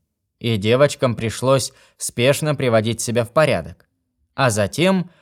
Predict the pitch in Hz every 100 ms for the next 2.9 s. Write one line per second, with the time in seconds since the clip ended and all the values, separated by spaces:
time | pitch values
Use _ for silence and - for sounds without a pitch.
0 | _ - 240 208 143 117 - - 127 156
1 | 147 _ _ - 190 139 123 120 - -
2 | 135 139 107 - 127 160 165 -